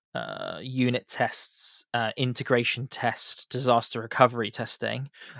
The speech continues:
uh, but this is where you can actually simulate, um, disruptions into the infrastructure without actually waiting for, you know, any dis-, you know, disruptive activity to happen. Um, so yeah, uh, we did an episode.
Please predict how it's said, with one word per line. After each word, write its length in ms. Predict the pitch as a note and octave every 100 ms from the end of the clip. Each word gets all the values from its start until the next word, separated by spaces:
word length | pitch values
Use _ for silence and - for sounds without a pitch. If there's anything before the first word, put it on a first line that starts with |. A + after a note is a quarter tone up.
| -
uh, 240 | B2+ A#2
but 180 | A#2+ B2+
this 160 | C3+ -
is 120 | A#2+
where 120 | B2
you 160 | A#2+ A#2+
can 140 | B2
actually 280 | A#2+ - B2
simulate, 1000 | - - B2 A#2+ A#2 A2+ A2 - - - -
um, 240 | A2 G#2 A2+
disruptions 600 | A#2+ - - - B2 A2
into 180 | A2+ -
the 80 | A#2
infrastructure 720 | A#2 B2 A#2 - - - G#2+ - _ _ -
without 300 | C3 C3 B2+
actually 300 | B2+ - A#2
waiting 640 | C3 B2+ B2+ - F#2 A#2 -
for, 320 | - G#2+ A2+ - _
you 80 | A#2+
know, 100 | A2
any 200 | A2 A2+
dis-, 280 | A2+ A2 - -
you 60 | A2+
know, 100 | F#2+ -
disruptive 500 | - - - - G#2+
activity 680 | - - - A2 G#2 G#2 A2+
to 80 | -
happen. 360 | A#2 A#2 B2+ B2+ _ - - D3+ -
Um, 360 | B2+ B2+ B2+ B2 - - _ _
so 140 | - D3
yeah, 200 | B2 G2+
uh, 220 | C3 B2+ A#2
we 140 | C3 C3
did 180 | C#3+
an 80 | C3
episode. 640 | - D3 C#3 - C3 C3